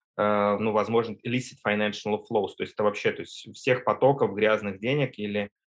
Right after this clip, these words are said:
м, операций, которые подразумевают под собой, там, торговлю оружием, м, торговлю людьми и так далее. И, разумеется, отмывание денег как следствие этого. Вот. Там хороший пример, наверно, будет Албания. Вот, потому что соседние страны,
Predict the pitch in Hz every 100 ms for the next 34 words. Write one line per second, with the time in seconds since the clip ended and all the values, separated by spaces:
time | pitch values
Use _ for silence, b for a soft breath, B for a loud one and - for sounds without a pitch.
0 | _ - 104 104 98 104 117 127 - -
1 | - 107 - - - 107 104 - - 101
2 | 104 92 90 104 110 101 113 190 196 156
3 | 135 - 110 104 101 - 104 107 101 107
4 | 113 156 160 123 107 107 101 90 - -
5 | 107 110 107 107 110 - - 101 104 104
6 | 98 104 104 - 101 - 101 85 - 87
7 | - - - _ _ _ - 95 - _
8 | _ - - 107 98 95 117 147 143 -
9 | 104 117 98 104 104 101 95 107 101 101
10 | 98 87 85 _ _ _ _ - 117 107
11 | 101 92 - - 101 104 - - 101 139
12 | 127 113 - 117 127 104